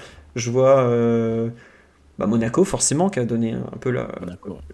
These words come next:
Speaker 1: le match référence pour les visiteurs. Reims, mais Reims, on était tellement nuls que je sais même pas si on peut leur donner tant de crédit que ça.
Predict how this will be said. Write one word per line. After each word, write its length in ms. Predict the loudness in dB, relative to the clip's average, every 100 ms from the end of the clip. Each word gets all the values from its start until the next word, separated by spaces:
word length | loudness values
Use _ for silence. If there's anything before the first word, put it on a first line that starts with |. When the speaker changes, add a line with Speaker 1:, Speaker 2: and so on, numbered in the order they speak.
| -14
Speaker 1:
le 140 | -4 -2
match 180 | -2
référence 500 | -2 -4 -2 -2 -4
pour 160 | -6 -4
les 80 | -4
visiteurs. 600 | -4 -6 -2 0 0 -2 -8 -20 -20 _ _
Reims, 640 | -4 0 2 2 0 -4 -6
mais 100 | -4
Reims, 320 | -2 -2 -2
on 80 | -2
était 180 | -4 -2
tellement 380 | 0 2 2
nuls 400 | 2 2 0 -2
que 380 | -2 -4 -4 -6
je 160 | -8 -6
sais 60 |
même 120 | -4 -2
pas 100 | -4
si 140 | -4
on 80 | -4
peut 160 | -2
leur 120 | -2 -2
donner 240 | -2 -2
tant 160 | -2 -4
de 60 |
crédit 260 | -2 -4 -6
que 60 |
ça. 280 | -6 -6 -8